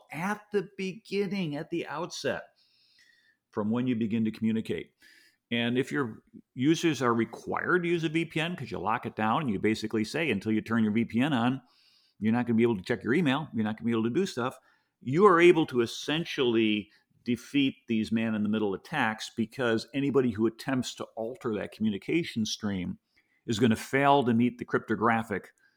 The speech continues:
validations, and it's gonna set off some sort of alert saying, "Hey, you know, this doesn't look right," or whatever, which is, of course, the second part of user education, is to make sure people, when they get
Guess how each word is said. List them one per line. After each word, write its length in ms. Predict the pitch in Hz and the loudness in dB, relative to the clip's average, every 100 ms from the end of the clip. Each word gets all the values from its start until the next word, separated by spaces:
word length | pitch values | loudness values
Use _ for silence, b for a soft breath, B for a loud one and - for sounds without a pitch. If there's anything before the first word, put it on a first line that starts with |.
| _ | _
validations, 800 | 110 107 104 101 151 135 127 117 - 110 | -2 0 2 2 2 2 0 0 -2 -4
and 200 | 104 107 | -4 -4
it's 120 | - | -4
gonna 180 | 101 98 | -6 -4
set 260 | - 98 | -4 -2
off 200 | 98 98 | -2 -2
some 240 | - 92 92 | -4 -8 -6
sort 200 | 95 90 | -6 -6
of 60 | |
alert 320 | 87 85 - | -6 -6 -8
saying, 300 | - 85 64 | -8 -10 -8
"Hey, 280 | 95 110 92 b b b - | -2 0 0 b b b -2
you 100 | 110 | 2
know, 60 | |
this 200 | 104 135 | 2 4
doesn't 220 | 143 120 | 4 4
look 340 | 113 104 117 - | 2 2 0 -2
right," 220 | 98 92 | -4 -4
or 80 | 95 | -4
whatever, 420 | 98 117 101 65 _ | 0 0 0 -4 _
which 180 | 113 110 | -8 -6
is, 100 | 104 | -8
of 80 | 117 | -6
course, 440 | 123 113 117 - _ - | -2 -2 -4 -12 _ -6
the 80 | 156 | -4
second 440 | - 185 185 160 | -2 -2 -2 -2
part 240 | - 120 107 | 2 4 4
of 120 | 101 | 2
user 320 | 123 104 110 | 2 2 2
education, 580 | 110 110 101 101 - 151 | 2 -2 -4 -6 -6 -8
is 140 | 160 | -6
to 100 | 131 | -6
make 180 | 117 117 | -6 -6
sure 220 | - 120 | -6 -6
people, 420 | - - - 113 | -6 -12 -6 -4
when 140 | 107 101 | -2 -2
they 140 | 107 | -4
get 360 | 98 127 131 | 0 0 0